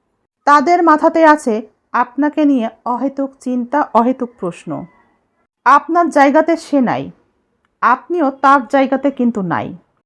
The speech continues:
সে মানুষগুলো জানে না আপনি কোন সিচুয়েশনের মধ্য দিয়ে যাচ্ছেন, কিংবা আপনি জানেন না তাদের সম্পর্কে তারাই বা কোন সিচুয়েশনের মধ্য দিয়ে যাচ্ছে। তবু আশেপাশের কিছু মানুষ অবাঞ্ছিত প্রশ্নগুলো আপনাকে করবে।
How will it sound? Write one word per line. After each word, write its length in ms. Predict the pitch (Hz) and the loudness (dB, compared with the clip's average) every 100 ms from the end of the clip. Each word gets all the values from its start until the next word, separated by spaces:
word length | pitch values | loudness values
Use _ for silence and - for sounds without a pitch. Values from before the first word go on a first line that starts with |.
| _ | _
সে 420 | - - 359 381 | -6 2 4 6
মানুষগুলো 680 | 330 302 330 330 339 349 330 | 6 6 6 2 2 4 6
জানে 320 | 277 277 294 | 6 4 4
না 240 | 285 294 - | 4 2 0
আপনি 380 | 226 240 269 269 | -4 0 -2 0
কোন 340 | 285 302 311 | 0 0 0
সিচুয়েশনের 680 | 302 285 302 302 302 294 285 | -4 -6 -4 -2 0 2 2
মধ্য 280 | 240 220 262 | 2 -2 -2
দিয়ে 180 | 269 | -2
যাচ্ছেন, 520 | 226 214 214 - 254 269 _ _ _ _ _ - | 0 -2 -4 -8 -8 -8 _ _ _ _ _ -8
কিংবা 400 | 320 302 294 285 _ _ _ - | -4 -2 -2 -4 _ _ _ -4
আপনি 440 | 220 226 - 392 | -4 -4 -6 0
জানেন 240 | 381 359 | 0 2
না 140 | 359 359 | 0 0
তাদের 240 | 339 320 | 0 -2
সম্পর্কে 600 | 311 320 294 294 294 294 | -2 -2 0 -2 -2 -4
তারাই 380 | 294 226 226 294 | -2 0 0 0
বা 160 | 277 277 | -2 -4
কোন 340 | 277 240 240 | -4 -4 -4
সিচুয়েশনের 600 | 240 262 311 302 277 277 | -6 -6 -6 -4 -2 -2
মধ্য 260 | 214 190 214 | -4 -4 -6
দিয়ে 200 | 196 175 | -6 -4
যাচ্ছে। 440 | 131 - - - - | -6 -8 -16 -10 -2
তবু 400 | 339 311 277 359 _ _ _ | 0 2 -2 -2 _ _ _
আশেপাশের 560 | 262 262 311 330 330 311 | -6 -6 -6 -4 -4 -4
কিছু 340 | 285 285 320 | -4 -4 -2
মানুষ 500 | 285 247 254 254 - - _ _ _ - | -2 -2 -2 -4 -8 -14 _ _ _ -6
অবাঞ্ছিত 500 | 240 269 330 330 339 | -2 -2 -4 -4 -8
প্রশ্নগুলো 800 | 330 254 269 - 302 226 202 294 _ - | -6 -6 -6 -6 -4 -4 -4 -8 _ -8
আপনাকে 440 | 226 220 240 220 | -8 -6 -8 -8
করবে। 460 | 208 175 156 - | -6 -6 -8 -10